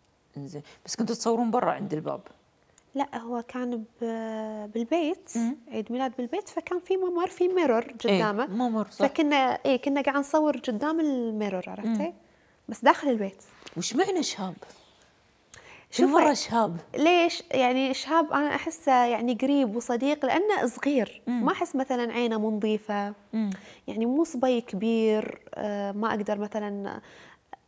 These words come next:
Speaker 2: أمشي معه أو هذا، عرفت؟ يعني صغير.
Speaker 1: بس يسوي أشياء أكبر من حجمه. يعني لما يقول أنا
Speaker 2: تصرفاته غلط.
Speaker 1: يعني هذا أنت
Speaker 2: يعني
Speaker 1: تونين
Speaker 2: يبي
Speaker 1: تصرف.
Speaker 2: له، يبي له أحد يوجهه.
Speaker 1: مم.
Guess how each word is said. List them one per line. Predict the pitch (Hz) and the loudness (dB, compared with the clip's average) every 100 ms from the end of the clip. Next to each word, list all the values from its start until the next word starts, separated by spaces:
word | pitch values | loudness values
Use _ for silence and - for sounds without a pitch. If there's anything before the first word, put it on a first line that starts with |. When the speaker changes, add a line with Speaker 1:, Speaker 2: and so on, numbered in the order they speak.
| - | -6
Speaker 2:
أمشي | 226 - 214 | -4 -4 -4
معه | 202 196 202 202 | -2 -2 -4 -2
أو | 208 | -4
هذا، | 202 208 208 214 | -4 -6 -6 -6
عرفت؟ | 226 - | -8 -6
يعني | 233 233 226 - _ _ _ _ _ _ _ _ - 240 | -4 -4 -6 -12 _ _ _ _ _ _ _ _ -10 -8
صغير. | - 415 262 185 - - - - | -2 0 0 -2 -12 -20 -18 -10
Speaker 1:
بس | 311 339 | -6 -2
يسوي | - 523 392 | 2 2 2
أشياء | 349 - 494 - | 0 2 0 0
أكبر | - 480 392 | 0 0 0
من | 277 | -2
حجمه. | 285 208 208 208 - - - | -2 -2 -2 -4 -10 -10 -4
يعني | 226 262 269 | 0 2 2
لما | 269 | 4
يقول | 285 320 | 6 6
أنا | 302 | 8
Speaker 2:
تصرفاته | 269 359 294 | 6 6 4
غلط. | 226 185 175 - - _ _ - | 2 0 -2 -10 -20 _ _ -4
Speaker 1:
يعني | 175 214 | 2 4
هذا | 262 262 233 | 6 6 4
أنت | 254 | 4
Speaker 2:
يعني | 285 | 6
Speaker 1:
تونين | - - - 320 311 | 8 8 8 6 6
Speaker 2:
يبي | 247 | 6
Speaker 1:
تصرف. | 359 359 | 8 10
Speaker 2:
له، | 311 359 - | 10 8 6
يبي | 294 302 392 | 4 8 8
له | 381 | 8
أحد | - 381 392 320 - - | 8 6 4 2 -10 -6
يوجهه. | 269 269 233 - - 180 - | 2 6 6 4 -8 -12 -6
Speaker 1:
مم. | 208 | -6